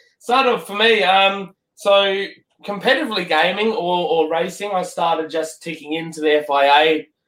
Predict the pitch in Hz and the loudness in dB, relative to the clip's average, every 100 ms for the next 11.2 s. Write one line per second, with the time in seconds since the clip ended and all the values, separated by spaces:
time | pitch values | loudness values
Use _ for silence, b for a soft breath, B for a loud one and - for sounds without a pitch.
0 | _ _ 139 143 147 139 147 139 139 135 | _ _ -8 -2 -2 -2 -2 -2 -2 -2
1 | 147 160 160 160 170 175 - 139 139 151 | 0 0 0 0 -2 -6 -8 -2 -2 -2
2 | 151 147 147 156 175 180 156 156 156 151 | -2 -4 -2 -2 -2 -4 -6 -4 -4 -4
3 | - 147 156 175 - _ _ - 180 180 | 0 2 2 -2 -6 _ _ -2 0 2
4 | 202 202 190 190 170 143 - - 196 240 | -2 -2 -2 4 4 4 -4 -4 2 2
5 | 185 190 247 226 _ _ _ - 156 160 | 2 0 -2 -6 _ _ _ -8 -2 0
6 | 156 160 160 160 _ 165 170 165 156 156 | 2 0 -4 -10 _ -6 -4 -4 -4 -4
7 | 160 160 151 151 156 165 160 156 151 151 | -2 2 4 4 2 -2 -2 0 -2 0
8 | 156 143 156 170 165 160 170 160 156 156 | 0 0 0 0 2 2 2 0 -2 -2
9 | 160 147 160 151 147 - 156 - 165 170 | -4 -2 -2 -2 -4 -6 -8 -6 0 2
10 | 180 185 185 196 202 202 220 220 180 180 | 4 2 0 0 0 2 2 4 2 2
11 | 170 | 2